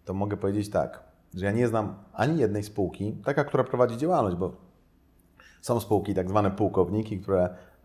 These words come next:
leżą zarejestrowane w K R S ie i czekają na, na to, żeby ktoś je przejął i po prostu pod,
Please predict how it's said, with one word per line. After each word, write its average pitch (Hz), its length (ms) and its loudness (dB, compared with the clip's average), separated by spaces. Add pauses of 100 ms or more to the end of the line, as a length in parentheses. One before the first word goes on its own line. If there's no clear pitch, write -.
leżą 104 340 2
zarejestrowane 98 640 2
w 95 60 -8
K 101 100 2
R 98 140 6
S 104 160 2
ie 107 60 -2
i - 20 -8
czekają 98 420 2
na, 95 260 0 (420)
na 95 100 0
to, 95 120 2
żeby 95 160 0
ktoś 95 200 -4
je 101 60 2
przejął 95 360 4
i - 20 2
po 90 80 -2
prostu 92 320 -6
pod, - 260 -4